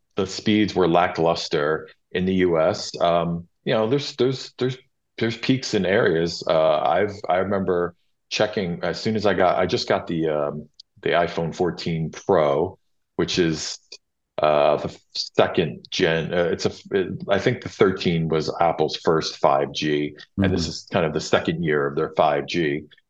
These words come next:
Speaker 1: So, uh, for all I know, I, I believe it might have had a faster modem in there. But I remember I ran around and did speed tests, and in most areas I was clocking, you know, twenty to thirty megabits.
Speaker 2: Yeah.
Speaker 1: Nothing special. Nothing,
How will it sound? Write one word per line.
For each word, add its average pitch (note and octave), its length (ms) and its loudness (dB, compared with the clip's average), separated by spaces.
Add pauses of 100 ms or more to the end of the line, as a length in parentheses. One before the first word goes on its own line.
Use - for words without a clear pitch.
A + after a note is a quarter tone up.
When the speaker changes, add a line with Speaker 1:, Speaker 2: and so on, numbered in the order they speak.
(160)
Speaker 1:
So, F2 340 2 (240)
uh, F2 320 4
for B2 180 4
all G#2+ 100 6
I G2 80 4
know, F#2 200 2
I, F2 120 0 (120)
I G2+ 240 -2
believe F#2 300 0
it E2+ 80 -4
might F2 160 0
have D#2+ 80 -4
had D#2+ 120 -2
a D#2+ 40 -6
faster E2+ 420 -2
modem E2 340 0
in D2+ 80 -6
there. D2 160 -4
But G#2 120 2
I G#2+ 40 4
remember G#2+ 380 0
I F#2+ 80 2
ran F#2+ 240 0
around F2+ 240 -2
and E2+ 100 -4
did E2 140 -6
speed - 340 -4
tests, - 500 -2 (480)
and G2+ 340 2
in G#2+ 240 0
most A#2 320 2
areas F#2+ 500 2
I F#2+ 120 2
was F#2 240 -2
clocking, F2 680 -2 (280)
you - 100 -6
know, - 300 -4
twenty F#2 400 0
to F2+ 100 2
thirty E2+ 380 0
megabits. D#2 640 0
Speaker 2:
Yeah. F2+ 80 -6
Speaker 1:
Nothing F#2+ 380 2
special. E2 480 0
Nothing, F#2+ 600 0